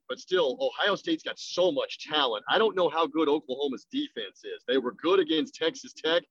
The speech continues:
but they've been bad against other teams. Ohio State and Alabama have better defenses, I think,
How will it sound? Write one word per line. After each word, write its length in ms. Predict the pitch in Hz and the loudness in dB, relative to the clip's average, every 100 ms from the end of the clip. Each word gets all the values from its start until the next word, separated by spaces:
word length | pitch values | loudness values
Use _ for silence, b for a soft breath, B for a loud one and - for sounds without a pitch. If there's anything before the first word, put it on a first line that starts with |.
| _ _ | _ _
but 120 | 131 | -4
they've 100 | 151 | 0
been 160 | 151 131 | 0 0
bad 240 | 139 160 175 | 0 0 0
against 300 | 151 151 160 | -2 -2 0
other 200 | 156 143 | 0 -2
teams. 340 | 160 151 117 | -4 -6 -4
Ohio 340 | 113 107 175 196 | -4 2 4 4
State 260 | 185 175 | 2 0
and 80 | 151 | 2
Alabama 440 | 147 151 143 147 127 | 2 2 0 0 -2
have 100 | 127 | -2
better 200 | 135 139 | 0 0
defenses, 460 | 131 139 131 117 - | 0 -4 -4 -8 -8
I 120 | 117 117 | -8 -4
think, 240 | 120 107 | -6 -6